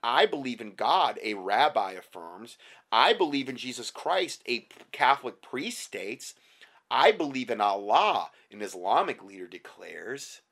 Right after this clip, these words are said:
Um, Francis contends that all the religions of the world simply represent mankind's diversity in seeking God. He says that despite the differing beliefs,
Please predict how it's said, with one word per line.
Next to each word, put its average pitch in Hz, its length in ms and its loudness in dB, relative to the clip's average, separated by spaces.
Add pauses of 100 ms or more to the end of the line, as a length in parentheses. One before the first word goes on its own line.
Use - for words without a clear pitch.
(500)
Um, 104 440 0 (560)
Francis 156 560 0
contends 113 520 -8
that 104 220 -6
all 135 480 10
the 151 80 -4
religions 123 560 -6
of 120 100 -10
the 123 60 -8
world 98 320 -6
simply 127 420 -10
represent 131 640 -6
mankind's 123 760 -8
diversity 117 800 -8 (320)
in 92 160 -18
seeking 104 720 -14
God. 95 600 -6 (340)
He 165 140 -8
says 160 320 2
that 170 120 -2
despite 165 480 4
the - 60 -16
differing 156 440 -6
beliefs, 127 480 -8